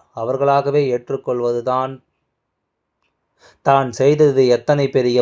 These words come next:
பாவம், தனக்கு உண்மையான அன்பை கொடுத்தவர்களை நாம் இந்த அளவில் கண்ணீர் சிந்த வைத்தது எத்தனை பெரிய பாவம் என்று அவர்களுக்கு நிச்சயமாக புரிய வரும்.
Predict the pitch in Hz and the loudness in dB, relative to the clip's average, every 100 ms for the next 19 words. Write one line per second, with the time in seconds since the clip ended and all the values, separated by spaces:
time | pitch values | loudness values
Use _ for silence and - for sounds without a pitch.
0 | 117 123 127 143 139 127 127 117 120 117 | 0 2 4 2 0 -2 -2 -4 -6 -4
1 | 123 123 131 139 127 127 131 - 131 127 | -4 0 0 2 0 -2 -2 -2 -6 -2
2 | 139 139 139 131 120 117 117 117 135 139 | 0 2 0 -2 -4 -6 -2 0 2 0
3 | 131 127 139 135 135 123 117 123 - 131 | 0 -2 -2 -6 -4 -2 0 0 -2 -2
4 | 127 123 117 143 143 135 120 117 113 120 | -2 -4 -4 -6 -6 -6 -4 -4 -2 0
5 | 127 139 135 135 139 131 110 _ - - | 2 2 0 -4 -2 -2 -4 _ -20 -20
6 | - 127 120 120 117 123 113 107 131 139 | -2 2 4 2 0 -4 -6 -4 0 2
7 | 139 139 139 - 120 120 107 107 | 2 2 0 -2 -4 -2 -4 -8